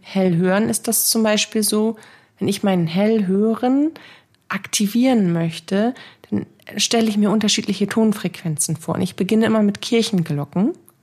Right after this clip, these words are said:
die ich mir in Erinnerung rufe und die ich dann immer lauter werden lasse. Ähm, du kannst es mit einem Handyklingeln machen, was du dir vorstellst, oder mit der Stimme,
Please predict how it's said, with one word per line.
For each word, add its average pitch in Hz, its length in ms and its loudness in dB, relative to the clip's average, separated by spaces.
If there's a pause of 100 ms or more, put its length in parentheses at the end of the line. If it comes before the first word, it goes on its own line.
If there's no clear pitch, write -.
(500)
die 208 260 0
ich 226 200 -2
mir 233 360 2 (320)
in 202 140 2
Erinnerung 220 640 2
rufe 233 320 -2
und 220 160 2
die 185 60 0
ich 185 100 -8
dann 196 160 0
immer 196 180 2
lauter 190 580 0
werden 160 300 -2
lasse. 165 540 -2 (800)
Ähm, 190 260 -2
du 180 80 -8
kannst 202 280 -2
es 202 120 0
mit 202 140 0
einem 208 140 2
Handyklingeln 180 800 0
machen, 165 280 -2
was 185 160 0
du 190 60 -2
dir 175 140 0
vorstellst, 165 520 -6
oder 202 160 2
mit 185 140 0
der 160 100 -2
Stimme, 180 600 0